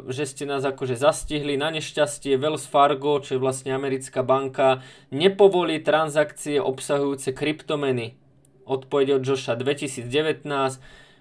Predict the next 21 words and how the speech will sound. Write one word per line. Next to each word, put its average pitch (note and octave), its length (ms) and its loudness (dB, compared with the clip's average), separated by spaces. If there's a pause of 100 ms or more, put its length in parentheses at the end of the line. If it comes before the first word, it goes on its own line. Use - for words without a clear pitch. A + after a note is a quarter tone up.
(160)
O G3 80 8
dva F3 240 8
roky D#3+ 240 0
neskôr C#3+ 640 0
Wells D3+ 400 -2
Fargo C#3+ 320 4
ako C#3 160 0
americká C3+ 480 0
banka B2+ 480 2
bude D3 640 0 (480)
ponúkať C#3+ 560 0
kryptomeny C3+ 720 -2
bohatým C3 480 0
klientom. A#2 560 -6
Toto F3+ 480 0
je C3+ 80 2
niečo, C3+ 400 -2
čo C3 80 -6
sa C3 160 -6
deje A#2+ 240 -4
stále. D3+ 640 4